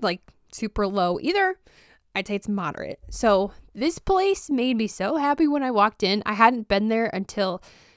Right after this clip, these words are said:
just last year, and they carry lots of common houseplants in different sizes, but they also carry tons of unique and rare houseplants. So their variety is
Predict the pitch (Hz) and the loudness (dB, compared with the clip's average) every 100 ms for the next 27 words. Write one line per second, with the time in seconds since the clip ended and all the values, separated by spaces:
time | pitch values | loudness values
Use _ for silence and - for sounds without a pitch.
0 | - 240 226 - 202 196 - - 175 160 | -2 -2 0 0 0 -2 -6 -6 -4 -4
1 | 180 _ _ _ _ - 202 214 214 214 | -8 _ _ _ _ -4 0 4 4 2
2 | 220 214 202 214 208 - 226 226 262 - | 0 2 4 2 -2 -6 0 4 4 2
3 | 240 - 233 220 220 226 226 247 262 262 | -6 4 4 4 4 2 2 0 2 0
4 | - 220 214 208 208 - - 180 185 202 | -2 0 0 0 -2 -4 -2 0 0 0
5 | 208 - 196 202 - 190 208 - 208 - | -2 0 -2 -2 0 0 0 -2 -6 -4
6 | 196 180 175 - 220 233 208 185 190 202 | -4 -4 -6 -2 0 0 -2 -4 -4 -4
7 | 202 202 196 185 190 156 - - - - | -4 -6 -4 -2 -2 -2 -4 -12 -12 -14
8 | - - - 202 - - - _ - 233 | -16 -6 0 2 0 -8 -20 _ 4 4
9 | 226 226 220 220 262 302 330 359 359 - | 4 2 6 6 6 4 2 2 0 0
10 | 254 247 226 | 0 0 -4